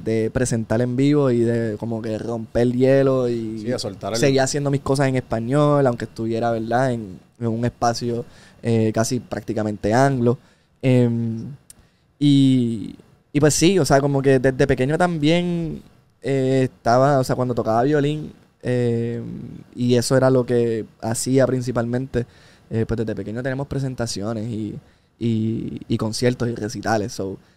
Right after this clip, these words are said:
Speaker 1: eh, era muy común ya estar en un escenario al frente de gente que me estuviera mirando en silencio, eh, y yo ejecutando algún tipo de,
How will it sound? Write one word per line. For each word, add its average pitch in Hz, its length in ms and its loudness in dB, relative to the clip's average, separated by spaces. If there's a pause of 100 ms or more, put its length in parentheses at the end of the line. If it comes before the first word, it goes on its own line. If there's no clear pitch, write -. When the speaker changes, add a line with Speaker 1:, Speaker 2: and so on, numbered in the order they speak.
(180)
Speaker 1:
eh, 110 520 -6 (880)
era 123 240 4
muy 143 200 2
común 135 500 0
ya 123 220 4
estar 117 260 -4
en 120 60 -2
un 127 100 -4
escenario 127 460 0
al 113 80 0
frente 113 400 -8
de 117 160 0
gente 117 400 -4
que 104 100 -4
me 104 80 -4
estuviera 107 460 -6
mirando 110 580 -6
en 113 140 -10
silencio, 110 600 -6 (400)
eh, 107 280 -4
y 113 160 -2
yo 107 220 2
ejecutando 107 520 -2
algún 107 220 -6
tipo 98 280 -4
de, 95 220 -4